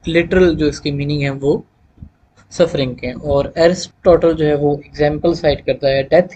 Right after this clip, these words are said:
की, death ज़ाहिर है lies की death आती है। Pain की example cite करता है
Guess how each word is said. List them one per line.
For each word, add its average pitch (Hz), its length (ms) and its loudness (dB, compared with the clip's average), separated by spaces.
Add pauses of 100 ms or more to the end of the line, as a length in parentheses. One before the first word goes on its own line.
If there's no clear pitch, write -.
की, 156 160 -10 (680)
death 156 280 2
ज़ाहिर 147 320 0
है 135 100 -2
lies 139 280 0
की - 120 -14
death 139 260 -4
आती 131 280 -8
है। 123 100 -8 (1500)
Pain 208 380 2
की 196 340 -6 (100)
example 160 380 -2
cite 156 360 -4
करता 147 260 -2
है 143 140 2